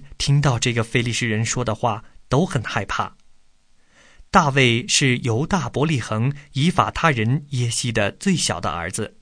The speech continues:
耶西有八个儿子，到扫罗的时候，耶西已经老了。耶西的三个大儿子已经为了战斗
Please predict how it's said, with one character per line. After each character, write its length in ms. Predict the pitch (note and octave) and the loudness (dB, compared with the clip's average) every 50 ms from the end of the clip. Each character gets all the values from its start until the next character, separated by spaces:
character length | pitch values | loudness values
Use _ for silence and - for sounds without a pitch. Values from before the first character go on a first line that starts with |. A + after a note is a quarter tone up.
| _ _ _ _ _ _ _ _ _ _ _ _ - - - - - | _ _ _ _ _ _ _ _ _ _ _ _ -20 -20 -20 -8 -2
耶 160 | C3+ C#3 C#3 | 2 2 2
西 320 | C3 C3+ - C#3 C#3+ D#3 C#3+ | 2 2 0 0 0 0 -2
有 120 | D3 G#2+ F2+ | -4 -4 -4
八 240 | F2+ - D3+ F3 F#3 | -2 0 2 2 2
个 120 | F3 D3 | 2 0
儿 200 | A2 F#2 E2+ F2+ | -2 -2 -4 -6
子， 300 | - - G#2+ - - - _ - _ _ _ - - - _ - - - | -6 -6 -6 -6 -8 -10 _ -20 _ _ _ -20 -20 -20 _ -20 -8 -2
到 160 | - G#3 F3+ | 0 0 2
扫 220 | - - B2+ G#2+ | 2 2 2 2
罗 140 | G#2+ A#2 C#3+ | 2 2 -2
的 100 | - - | -4 -4
时 180 | - - C#3+ B2 | -4 -2 -2 -2
候， 320 | - - A#2 G#2+ G#2+ - - - - - | 0 0 0 0 -2 -2 -6 -14 -8 -4
耶 140 | A#2+ A#2 | -2 -2
西 300 | A2 - - A#2 A#2 A#2 - - | 0 0 -2 -4 -4 -6 -6 -6
已 120 | A2 G2 | -8 -6
经 200 | - A#2+ A#2 A2+ | -4 -2 -2 -2
老 180 | A2+ F2+ D#2 D#2 | -2 -2 -4 -6
了。 220 | F2+ G2 - - - - _ _ _ - - - - _ _ - - - _ - - | -6 -8 -8 -10 -12 -20 _ _ _ -20 -20 -20 -20 _ _ -20 -20 -20 _ -4 0
耶 120 | C#3 B2 | 2 2
西 180 | A#2+ - C3 B2+ | 2 2 0 0
的 100 | A#2 A2+ | 0 0
三 240 | A2 - C3 C3 C3+ | 0 0 0 0 0
个 80 | C3+ | 0
大 200 | A2+ - A#2+ A2 | 0 0 -2 -2
儿 180 | F#2+ G2 G2+ G#2 | -2 -4 -4 -4
子 280 | - A2 G#2 G2+ G2+ - - - - | -4 -4 -4 -4 -6 -8 -16 -14 -6
已 160 | - A2+ A2 | -4 -4 -2
经 340 | - - D#3+ E3 F3 F3 F3 - | 0 2 2 4 2 2 0 -2
为 100 | D#3+ C3+ | -2 -2
了 140 | G#2+ G#2 G2 | 0 -2 -2
战 280 | - - G3 D#3 A2+ G#2+ | 0 2 2 2 2 0
斗 300 | - A2+ G#2 G2 - | 2 2 2 0 -2